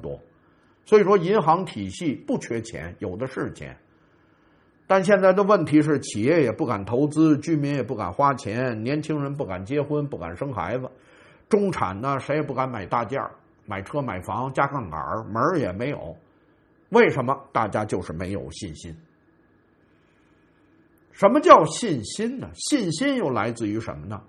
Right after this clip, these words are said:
来自于对社会的预期。建立在这个基础上。什么叫预期？经济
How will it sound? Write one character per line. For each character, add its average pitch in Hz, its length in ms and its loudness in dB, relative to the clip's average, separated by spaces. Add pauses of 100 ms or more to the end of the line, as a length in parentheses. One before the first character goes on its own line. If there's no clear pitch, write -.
(160)
来 127 300 0
自 151 240 -4
于 110 280 2 (160)
对 135 300 2 (140)
社 110 340 -2
会 113 240 -2
的 101 240 -6
预 120 220 -4
期。 196 360 -10 (3000)
建 185 260 6
立 165 80 0
在 170 160 2
这 277 300 8
个 95 120 -4
基 98 200 -8
础 - 180 -16
上。 - 200 -14 (720)
什 147 160 -4
么 165 80 -2
叫 170 160 6
预 160 220 -2
期？ 175 340 -8 (380)
经 185 280 -2
济 151 320 -2